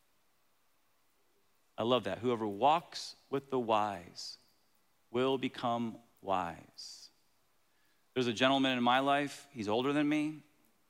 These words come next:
He's been in ministry a lot longer than I have been in ministry. And whenever we get together,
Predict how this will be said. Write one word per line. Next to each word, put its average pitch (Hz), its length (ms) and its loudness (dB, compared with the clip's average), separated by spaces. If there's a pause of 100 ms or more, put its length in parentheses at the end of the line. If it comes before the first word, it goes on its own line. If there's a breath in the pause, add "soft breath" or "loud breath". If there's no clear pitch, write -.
(340)
He's 113 140 -4
been 113 140 -2
in 101 300 -2
ministry 127 600 -2
a 101 60 -2
lot 104 200 4
longer 120 260 0
than 104 140 -4
I 110 160 2
have 139 320 -4 (460)
been 143 180 0
in 135 140 0
ministry. 147 600 -4 (1080)
And 98 200 -4
whenever 131 260 2
we 135 160 2
get 135 180 -2
together, 139 560 0